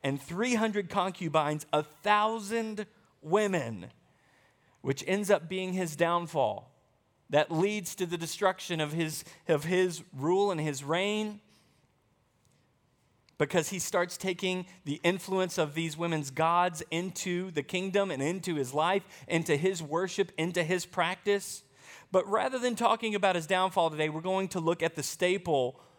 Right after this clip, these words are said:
of Solomon's historic identity. Let's flip over a couple of pages to chapter three. First Kings chapter three, we're gonna read verses one through fifteen. It says,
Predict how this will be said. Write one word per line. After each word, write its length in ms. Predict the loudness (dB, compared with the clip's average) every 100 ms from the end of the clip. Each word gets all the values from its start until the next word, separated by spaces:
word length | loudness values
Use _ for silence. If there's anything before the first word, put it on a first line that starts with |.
| 0
of 100 | 0
Solomon's 560 | 4 4 4 0 -4
historic 880 | -4 -6 -6 -4 0 2 0 -2 -12 _ _ -8
identity. 600 | 0 0 2 2 2 0 2
Let's 320 | 2 2 -6 -14
flip 260 | 0 0 4
over 300 | 2 2 -2
a 40 |
couple 240 | -2 -4 -4
of 60 |
pages 400 | -2 -2 0 -4
to 100 | -4
chapter 460 | -4 2 0 0 -14
three. 580 | -10 -2 0 0 -2 -8 _ _ _ _ _ -20 -8
First 240 | 2 2 4
Kings 200 | -2 0
chapter 300 | 0 0 -4
three, 340 | -6 0 0
we're 120 | 2
gonna 120 | 0 2
read 160 | 0
verses 320 | 0 -2 -2
one 180 | -2 -2
through 160 | -2 -4
fifteen. 500 | -4 -2 -2 -2 -2
It 100 | -2
says, 320 | 2 2 0